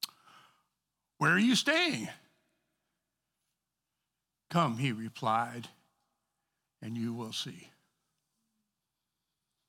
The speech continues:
Man, I hope that you let this wonderful saying sink into your heart,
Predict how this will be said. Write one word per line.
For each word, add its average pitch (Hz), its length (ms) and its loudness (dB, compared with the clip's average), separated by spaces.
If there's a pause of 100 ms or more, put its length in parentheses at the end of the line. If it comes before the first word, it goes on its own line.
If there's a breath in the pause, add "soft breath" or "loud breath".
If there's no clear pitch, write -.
(1300)
Man, 139 240 -6
I 131 100 -4
hope 120 460 -10 (1160)
that 113 160 -14
you 117 120 -6
let 113 320 -8
this - 580 -10 (220)
wonderful 120 800 -8 (840)
saying 107 600 -4 (160)
sink 113 560 -8
into 110 380 -12
your 98 200 -14
heart, - 460 -10